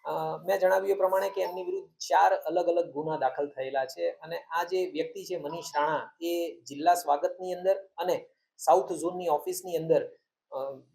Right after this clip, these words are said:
માહિતી માંગતો હતો આર ટી આઈ પ્ર-, અને અન્ય અરજીઓ કરી અને માહિતી માંગતો હતો અને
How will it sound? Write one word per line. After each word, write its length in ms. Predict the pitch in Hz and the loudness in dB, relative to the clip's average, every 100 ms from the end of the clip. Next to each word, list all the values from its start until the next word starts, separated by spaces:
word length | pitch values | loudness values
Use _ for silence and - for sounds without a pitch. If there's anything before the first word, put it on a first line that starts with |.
| 147 | -2
માહિતી 680 | 143 151 180 190 185 - 147 | 0 0 -2 -4 -4 -6 -2
માંગતો 380 | 151 165 185 | 0 2 2
હતો 100 | 185 | 4
આર 180 | 190 165 | 6 4
ટી 180 | 165 180 | 2 -4
આઈ 120 | 175 | -4
પ્ર-, 100 | 175 | -2
અને 460 | 170 170 170 165 165 | -4 -4 -4 0 -2
અન્ય 340 | 160 156 170 | -4 -2 0
અરજીઓ 420 | 165 151 147 170 | 2 -2 -4 -6
કરી 260 | 170 170 170 | 0 0 0
અને 100 | 160 | -4
માહિતી 320 | 131 147 170 | -6 -10 -8
માંગતો 320 | 165 165 180 | -6 -6 -4
હતો 160 | 175 175 | -4 -4
અને 300 | 170 165 170 | -6 -6 -10